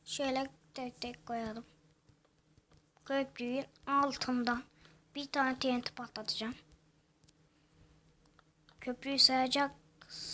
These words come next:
sıracak T N T patlatmayacağım ama. Böyle köprü T N T, yani altta bir şey vuracağım. Böyle kırak bunları. Kırıyorum.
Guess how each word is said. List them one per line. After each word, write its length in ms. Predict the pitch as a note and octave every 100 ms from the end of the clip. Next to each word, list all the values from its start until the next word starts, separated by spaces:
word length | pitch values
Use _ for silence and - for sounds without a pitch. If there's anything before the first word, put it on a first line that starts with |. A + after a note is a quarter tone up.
| - - - - _ -
sıracak 560 | - C4 C4 C#4 C#4
T 200 | - C4+
N 60 | B3+
T 100 | -
patlatmayacağım 840 | C4+ C4 C4+ - C4+ B3 A#3+ A3+
ama. 320 | A3+ A3 B3 - - - _ _ _ _ -
Böyle 340 | G#3 G#3 -
köprü 520 | - D4 - D#4 D#4+
T 260 | - C#4 B3
N 140 | B3
T, 280 | A#3+ A#3+ -
yani 280 | C4 C#4 A#3
altta 560 | C4 C4+ C4 - C#4 C4 - - - _ _ B3+
bir 60 |
şey 440 | B3+ - D4+ C4+ B3+
vuracağım. 580 | A#3 A3+ G#3+ A3 A#3 C4 - - - _ - - - - _ _ _ _ _ _ _ _ _ _ _ _ _ _ _ _ _ _ _ _
Böyle 400 | B3+ B3 A#3+ B3
kırak 460 | - B3 B3+ B3+ -
bunları. 340 | A3 A3 A3 - _ _ _ _ _ _ -
Kırıyorum. 420 | - B3 A#3 A#3